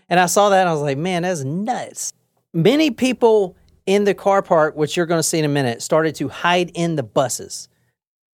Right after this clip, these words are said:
Out of the Broad Arrow Cafe, you got basically a parking lot with the buses, and then you got nothing but the bush, as those blokes in Australia call it, and then literally the edges of the island.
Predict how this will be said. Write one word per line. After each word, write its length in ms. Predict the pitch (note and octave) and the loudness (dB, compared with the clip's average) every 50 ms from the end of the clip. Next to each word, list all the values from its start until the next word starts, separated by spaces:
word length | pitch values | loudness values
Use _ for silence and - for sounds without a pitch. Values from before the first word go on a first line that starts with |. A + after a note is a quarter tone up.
| - - | -2 2
Out 220 | F#3 A#3 C4 C4 | 4 4 4 4
of 100 | C4+ A3+ | 2 0
the 80 | G3+ G#3+ | -2 0
Broad 300 | E3+ G3 G3 F#3+ F#3+ F#3 | 2 4 4 4 4 2
Arrow 240 | F#3 F3+ E3+ D#3 | 2 2 2 0
Cafe, 640 | D3+ E3+ D3+ D3 - E3+ D3 B2+ A#2+ A#2 A2+ A2+ A2 - - _ - | 0 0 -2 -2 0 0 0 2 0 -2 -4 -6 -8 -12 -20 _ -8
you 140 | E3 E3 D3 | -6 0 2
got 340 | E3+ D#3+ D#3 D#3 C3+ C3+ | 4 4 4 4 0 -2
basically 720 | C3 D#3+ E3+ F3 F3 - - F#3 F3 E3+ D3+ C#3+ C3 B2 - _ _ _ | -2 0 0 0 -2 -6 -6 -4 -2 0 0 -2 -2 -6 -8 _ _ _
a 80 | - D3+ | -4 -4
parking 460 | - - - F#3+ F#3 F3+ F3 - C3+ | -4 -2 0 0 0 0 0 -4 -6
lot 380 | A#2+ A2+ G2+ F#2+ G2 G#2 A2 _ _ _ _ _ - | -4 -4 -4 -4 -6 -8 -10 _ _ _ _ _ -6
with 220 | B2+ D3+ D#3 - | -4 -4 -2 -2
the 80 | - D#3+ | -4 -10
buses, 680 | C#3 - - D#3+ D#3+ D3+ - - G#2 G#2 G#2+ - - - | -8 0 2 2 2 2 -2 -10 -10 -8 -8 -10 -8 -6
and 140 | C#3+ C#3+ | -6 -2
then 140 | C3 E3 E3 | -2 0 0
you 80 | E3+ D#3+ | 0 2
got 240 | E3+ D#3 C#3+ C3+ C3 | 2 2 2 0 -2
nothing 420 | C3+ D3+ D#3 D#3+ - E3+ D#3 D3 | -2 0 0 0 0 -2 -4 0
but 320 | C3+ C#3+ C#3 C3 B2 - _ _ _ _ _ _ _ _ | 0 2 2 2 0 -2 _ _ _ _ _ _ _ _
the 100 | - D#3+ | 0 0
bush, 680 | D3+ A2+ - D#3 D#3 C3 G#2+ A2 B2 - - - - - _ _ _ _ _ _ - | 0 2 2 2 2 2 2 -2 -6 -8 -8 -8 -8 -12 _ _ _ _ _ _ -4
as 160 | C3 B2+ A#2+ | -4 -4 -2
those 200 | C3 C3 B2+ A2+ | -2 -2 -2 -4
blokes 380 | A#2 B2+ C3 C3 B2+ A#2+ - - | -2 0 2 2 2 0 -4 -8
in 60 | A#2+ | -6
Australia 480 | A#2 A2+ - - D3 C3+ B2+ A#2+ A2+ | -6 -6 -6 -4 -2 0 0 0 -2
call 220 | - - A#2+ A2+ A2+ | -2 0 0 0 0
it, 120 | A#2+ - _ _ _ _ _ _ _ - | -2 -4 _ _ _ _ _ _ _ -2
and 180 | D#3 D#3 D#3+ | 0 0 2
then 260 | C#3 E3+ F3 F3 E3+ E3 | 2 0 0 2 2 2
literally 360 | F3 F3 F3 F3 E3 E3 D#3 | 2 2 2 0 0 0 0
the 260 | C#3 C#3+ C3+ C3+ C#3 | 2 0 0 0 0
edges 360 | D3+ D3+ D#3 C#3+ D3 C#3 B2+ | 0 0 0 0 -4 -4 -4
of 160 | D3 B2+ B2+ | -4 -6 -4
the 180 | A#2+ B2+ C3+ - | -6 -6 -8 -6
island. 520 | - A2+ B2 A#2+ A#2 G#2 F#2+ F2 F2+ F2+ | -6 -4 -4 -2 -4 -4 -8 -12 -14 -18